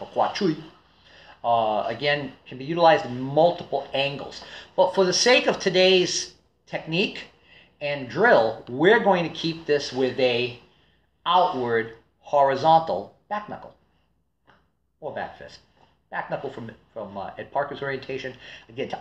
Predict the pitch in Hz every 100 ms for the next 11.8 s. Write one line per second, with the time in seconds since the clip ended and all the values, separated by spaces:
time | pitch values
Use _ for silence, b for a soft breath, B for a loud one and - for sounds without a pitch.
0 | - 151 - 110 101 - 101 - 90 90
1 | 110 151 170 - - - _ _ _ _
2 | _ _ B B B B - 480 508 330
3 | 247 233 202 196 190 165 190 175 156 156
4 | 156 156 151 139 127 170 156 139 131 123
5 | 123 131 131 156 185 160 - 160 156 139
6 | 131 - 143 117 B B B B 147 147
7 | 143 139 147 - 156 240 240 - 220 214
8 | - 190 185 - 175 151 151 160 151 139
9 | 131 131 - 117 113 - 160 170 170 135
10 | 139 123 117 - 139 170 170 180 180 -
11 | 135 123 123 127 92 - - -